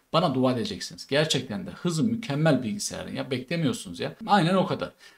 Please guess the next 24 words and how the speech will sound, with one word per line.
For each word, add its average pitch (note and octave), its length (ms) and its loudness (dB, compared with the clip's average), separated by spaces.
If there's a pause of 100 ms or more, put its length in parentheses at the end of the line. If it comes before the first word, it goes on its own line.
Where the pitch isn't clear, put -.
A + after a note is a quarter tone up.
(120)
Aynı G#3+ 200 6
zamanda D3+ 340 6
isterseniz F3+ 520 2
de, E3+ 200 4 (300)
e, A#2+ 420 2
sata F#3 380 4
bağlantılar D#3 520 4
da A#2+ 60 0
yapabiliyorsunuz A2+ 680 -4
harici A2+ 320 0
olarak. G#2+ 300 -4
İki - 180 -6
buçuk C#3+ 220 -2
inçlik G#2 480 -4
ya A2+ 140 -4
da B2 120 -2
üç D3+ 220 -6
buçuk D3 220 -6
inçlik G#2 380 -6
ya C#3 120 0
da C#3+ 300 0 (100)
D C#3+ 160 2
V A2+ 120 0
D, G2 240 -10